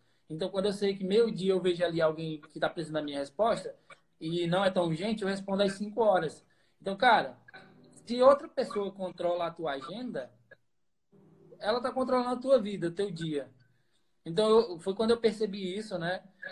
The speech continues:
Que eu comecei, aí faz, faz muito tempo isso, é, eu, eu comecei a dizer o seguinte: não, eu só vou ver meu WhatsApp, eu só vou ver meu Instagram,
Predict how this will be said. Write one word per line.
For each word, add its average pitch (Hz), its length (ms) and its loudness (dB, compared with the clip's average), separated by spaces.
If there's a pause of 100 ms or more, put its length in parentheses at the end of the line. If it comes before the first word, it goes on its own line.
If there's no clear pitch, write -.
(120)
Que 185 100 2
eu 185 100 2
comecei, 214 800 0
aí 170 240 -4
faz, 165 220 -4
faz 160 200 -4
muito 170 200 -8
tempo 165 340 -4
isso, 170 280 -4 (460)
é, 143 140 0
eu, 170 200 0
eu 226 120 4
comecei 220 500 6
a 233 140 4
dizer 196 180 -6
o 233 80 -6
seguinte: 247 320 -8
não, 202 280 -8 (240)
eu 170 100 -6
só 185 200 2
vou 175 320 -2
ver 175 220 0
meu 170 160 -4
WhatsApp, 170 500 -4
eu 185 60 -10
só 185 160 -4
vou 170 180 -8
ver 165 140 -8
meu 160 180 -6
Instagram, 190 520 -4